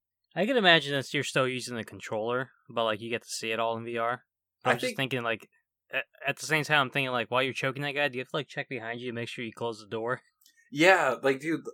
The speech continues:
Speaker 2: I don't know, this, it's such a, because of the way that they,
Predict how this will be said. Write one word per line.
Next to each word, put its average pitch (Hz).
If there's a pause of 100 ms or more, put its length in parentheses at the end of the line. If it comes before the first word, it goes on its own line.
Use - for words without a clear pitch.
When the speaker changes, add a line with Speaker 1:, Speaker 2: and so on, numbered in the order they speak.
Speaker 2:
I 135
don't 180
know, 208
this, 131
it's 123
such 151
a, 143
because 147
of 143
the 117
way 110
that 120
they, 127